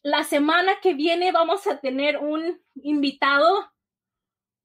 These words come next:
muy importante para los que <laughs> vivimos en el área de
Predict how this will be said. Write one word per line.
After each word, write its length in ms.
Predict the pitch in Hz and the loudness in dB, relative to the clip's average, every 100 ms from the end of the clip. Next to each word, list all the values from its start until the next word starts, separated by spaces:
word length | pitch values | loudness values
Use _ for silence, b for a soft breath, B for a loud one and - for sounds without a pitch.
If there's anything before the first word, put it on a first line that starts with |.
| _ - | _ 0
muy 380 | 262 330 359 | 2 4 4
importante 720 | 381 403 381 - 330 320 359 | 2 0 -2 0 -2 -2 -4
para 240 | 359 294 269 | -2 -2 -2
los 180 | 254 - | -6 -12
que 120 | 254 | -6
<laughs> 160 | 285 | -2
vivimos 420 | 294 311 311 381 349 | -2 -2 -4 -4 -6
en 160 | 262 | -8
el 180 | 247 240 | -6 -2
área 420 | 254 262 302 294 | 0 0 0 -2
de 580 | 262 254 214 190 196 | -2 -4 -4 -8 -12